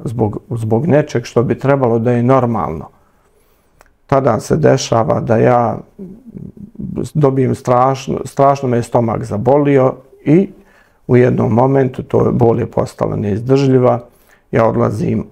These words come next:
u hitnu pomoć gdje oni konstatuju da se moram hitno operisati jer je došlo do puknuća slijepog crijeva. Dakle, sve je to bio stres tog trenutka kad sam saznao da ću dobiti otkaz,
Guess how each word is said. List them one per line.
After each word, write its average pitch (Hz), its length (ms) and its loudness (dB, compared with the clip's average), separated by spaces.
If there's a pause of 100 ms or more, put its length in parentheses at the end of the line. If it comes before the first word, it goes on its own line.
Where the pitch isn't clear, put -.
(100)
u 113 360 0
hitnu 110 460 -2
pomoć 139 520 2
gdje 127 200 -4
oni 113 220 -2
konstatuju 120 840 -2
da 147 200 -4
se - 160 -6
moram 107 400 -2
hitno 113 360 -4
operisati 117 800 -2
jer 117 100 -2
je 107 80 0
došlo 101 440 -4
do 104 200 -2
puknuća - 640 -8
slijepog - 500 -6
crijeva. 123 580 2 (520)
Dakle, 110 300 -2
sve 127 220 2
je 117 160 2
to 123 160 0
bio 127 260 0
stres 131 720 0
tog 127 300 0
trenutka 123 480 0
kad 120 180 -4
sam 120 160 -4
saznao 147 460 0
da 147 140 -6
ću - 160 -14
dobiti 120 320 0
otkaz, 117 540 -2